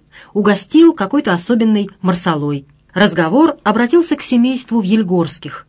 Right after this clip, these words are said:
На одной из сестёр, Софье Михайловне, граф был женат. Владимир Александрович перевёл разговор на Анну Михайловну.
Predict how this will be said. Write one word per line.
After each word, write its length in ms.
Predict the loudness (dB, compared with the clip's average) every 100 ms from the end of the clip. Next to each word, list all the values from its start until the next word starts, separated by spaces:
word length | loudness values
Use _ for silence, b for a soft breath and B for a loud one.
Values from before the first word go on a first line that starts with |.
| -2
На 160 | 0
одной 320 | 2 2 0 0
из 100 | -4
сестёр, 500 | -8 -4 0 0 -2 -6
Софье 340 | -2 -2 -2
Михайловне, 760 | -6 -4 -2 -2 -4 -6 -10 -12 -12
граф 340 | -2 0 0
был 200 | -2 -6
женат. 420 | -6 -6 -8 -12 _ _ -6
Владимир 540 | 0 2 4 4 2
Александрович 760 | 0 -2 0 0 0 -2 -6 -10 _
перевёл 360 | 0 2 2 0
разговор 400 | 0 -2 0 2
на 240 | 2 0
Анну 160 | 0 0
Михайловну. 760 | 0 -2 -4 -4 -4 -8 -10